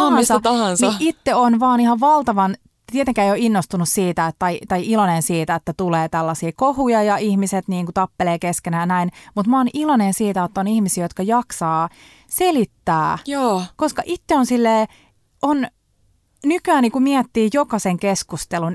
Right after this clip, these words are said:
Speaker 1: ennen kuin sä aloitat mitään keskustelua. Mä mietin silleen, että onks tää nyt sellainen asia, mistä mä tiedän niin paljon, että mä haluan jotenkin paasata siitä?
Speaker 2: Mm,
Speaker 1: Tai,
Speaker 2: mm.
Speaker 1: tai onks tää nyt oikea sanavalinta? Ja se ei
Speaker 2: Just.
Speaker 1: tarkoita, et, et nykyään ei,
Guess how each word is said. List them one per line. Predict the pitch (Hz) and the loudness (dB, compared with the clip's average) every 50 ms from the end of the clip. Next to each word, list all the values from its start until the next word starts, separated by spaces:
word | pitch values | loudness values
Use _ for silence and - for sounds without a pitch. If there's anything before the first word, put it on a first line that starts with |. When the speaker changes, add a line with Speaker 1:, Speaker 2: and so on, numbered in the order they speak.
| - - | -4 -4
Speaker 1:
ennen | 285 294 269 233 202 | -2 0 0 0 -2
kuin | 196 185 | -2 -4
sä | - - - | -4 -4 -2
aloitat | 214 214 208 180 165 151 156 - - | 0 0 2 0 0 -2 -4 -4 -2
mitään | 208 226 240 - 202 165 156 151 | 0 0 0 0 0 -2 -2 -2
keskustelua. | 175 165 165 - 180 - - 170 170 | -4 -6 -6 -6 -8 -8 -6 -4 -2
Mä | 175 196 | -2 0
mietin | 226 240 226 220 208 185 180 | 0 0 0 0 -2 -4 -2
silleen, | - 202 190 185 175 175 | -2 -2 -2 0 0 -2
että | 180 - _ - - - - - _ _ _ - | -2 -4 _ -20 -20 -20 -20 -20 _ _ _ -6
onks | - 349 339 - | -4 -4 -4 -2
tää | - 285 | 0 2
nyt | 247 240 | 2 2
sellainen | - 254 226 220 214 | 2 0 0 0 0
asia, | 247 262 254 240 214 185 | 0 0 0 0 0 0
mistä | 180 175 - 202 | 0 -2 -2 -4
mä | 196 - | -4 -2
tiedän | 233 226 214 190 165 165 | 0 0 0 0 0 -2
niin | 185 180 151 - | -2 -4 -4 -2
paljon, | - 202 196 185 165 160 | 0 0 0 0 0 -2
että | 165 156 - - | -4 -6 -8 -6
mä | 160 165 | -6 -4
haluan | 175 180 185 180 160 165 170 | -2 0 0 0 0 -2 -2
jotenkin | 170 160 160 - 165 160 151 160 - _ _ _ - | -2 -4 -4 -4 -6 -8 -6 -8 -10 _ _ _ 0
paasata | 202 185 156 147 160 - - - - 175 | 0 2 2 0 -2 -4 -6 -8 -10 -10
siitä? | - - - - 247 262 254 240 226 233 247 247 - - - - | -10 -10 -8 -4 -2 0 0 2 2 0 0 -2 -4 -14 -10 -4
Speaker 2:
Mm, | 240 233 | -2 0
Speaker 1:
Tai, | 220 214 214 | 0 0 0
Speaker 2:
mm. | 214 220 226 | -2 -2 -2
Speaker 1:
tai | 226 208 208 - | 0 0 0 0
onks | - 277 285 254 - | 0 -2 -2 -2 -2
tää | - 269 254 220 | 0 0 2 2
nyt | 208 196 | 2 2
oikea | 233 233 208 185 - 170 170 | 0 0 0 0 0 -2 -2
sanavalinta? | 165 - 208 196 180 160 156 160 156 151 151 156 151 139 - 160 196 - 214 | -2 0 0 0 0 0 0 0 0 0 -2 -4 -8 -6 -6 -8 -8 -6 -4
Ja | 220 202 | -2 0
se | 233 240 | 0 2
ei | 240 | 0
Speaker 2:
Just. | 240 | 0
Speaker 1:
tarkoita, | 285 285 294 294 - 208 - 196 180 180 | 0 -2 -2 -2 -2 -2 -2 0 0 -2
et, | 175 - - - - - - | -2 -4 -10 -20 -20 -14 -8
et | - 202 | -2 0
nykyään | 214 240 254 - - 208 180 180 180 | 2 2 2 2 0 0 0 2 0
ei, | 180 180 | -2 -4